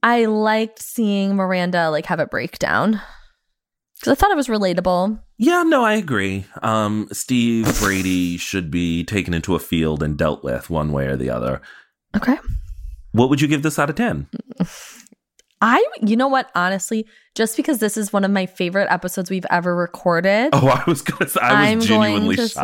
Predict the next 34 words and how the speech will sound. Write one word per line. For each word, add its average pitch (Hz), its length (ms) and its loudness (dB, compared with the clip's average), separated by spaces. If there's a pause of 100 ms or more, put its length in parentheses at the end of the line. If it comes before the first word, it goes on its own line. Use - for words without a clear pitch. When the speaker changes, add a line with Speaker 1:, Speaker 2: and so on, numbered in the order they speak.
Speaker 2:
shocked - 320 -12
when 110 200 -2
you 123 100 4
s-, - 160 -6 (240)
Speaker 1:
I, 208 200 4
Speaker 2:
favorite 240 400 4
Speaker 1:
yeah, 214 140 2
you 190 120 0
were 104 60 4
Speaker 2:
episode - 140 0
Speaker 1:
scared. 170 320 2
Speaker 2:
of 90 800 -2
Speaker 1:
Uh, - 40 -4 (260)
of 202 140 6
what 185 80 4
Speaker 2:
what? 180 220 4
Speaker 1:
exactly? 165 680 -2 (640)
Um, 247 600 2
because 214 340 -2
you 190 140 -2
made 190 160 0
me 190 140 0
laugh 160 260 0
a - 40 -4
lot, 196 280 0
I'm 208 160 0
gonna 196 220 0
give 175 180 0
it 160 120 0
a 156 40 0
four 160 440 0
or 160 40 4
a 160 60 -2
five 160 600 -4